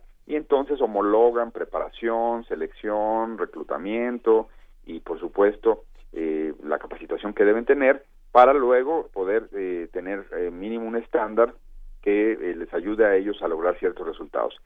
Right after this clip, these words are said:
En el caso de Nuevo León, ah, es uno de los factores a los que se atribuye la mejora en, en la seguridad después de terribles años de, de violencia en aquella entidad. Hay otros que también señalan que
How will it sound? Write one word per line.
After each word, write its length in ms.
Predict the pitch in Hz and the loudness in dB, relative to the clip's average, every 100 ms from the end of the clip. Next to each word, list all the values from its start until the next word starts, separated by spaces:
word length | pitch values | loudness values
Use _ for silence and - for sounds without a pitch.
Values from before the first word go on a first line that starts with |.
| - - | -20 -18
En 80 | - | -12
el 60 | 98 | 2
caso 240 | 113 - | 2 4
de 40 | 131 | 2
Nuevo 160 | 113 | 4
León, 200 | 110 127 - | 4 2 0
ah, 140 | 90 - | -2 -2
es 180 | 147 - | -4 -4
uno 120 | 131 | -4
de 60 | 123 | -4
los 100 | 113 | -4
factores 280 | 101 120 | -4 -2
a 40 | 117 | -2
los 100 | 104 | -4
que 120 | - | -4
se 100 | 104 | -2
atribuye 800 | 95 98 98 107 123 131 123 104 - - - - | -2 -2 -6 -2 -4 -2 0 -2 -4 -18 -20 -8
la 140 | 85 85 | -4 -2
mejora 400 | 85 104 107 113 | 0 6 6 6
en, 140 | 113 | 0
en 160 | - 90 | -6 -4
la 160 | 87 82 | -4 -2
seguridad 580 | 85 85 90 95 107 107 | -4 -4 -4 0 0 0
después 340 | 85 - 92 95 | -4 -2 0 0
de 80 | 98 | 0
terribles 480 | 101 87 98 101 | 0 0 0 -2
años 180 | 101 98 | -4 -6
de, 260 | 98 95 - - - - | -4 -4 -6 -12 -20 -10
de 80 | 87 | -2
violencia 440 | 87 98 113 117 95 | 0 2 0 0 0
en 80 | |
aquella 300 | - 101 98 | 0 -2 0
entidad. 440 | 120 135 135 143 - - - - | -2 -2 4 4 4 0 -6 2
Hay 180 | 147 | 6
otros 380 | 160 160 147 175 - | 8 6 4 0 0
que 100 | 107 | -2
también 280 | 85 92 107 | 0 -2 -6
señalan 380 | 104 104 107 | -4 -2 -2
que 280 | 107 78 - | -4 -4 -4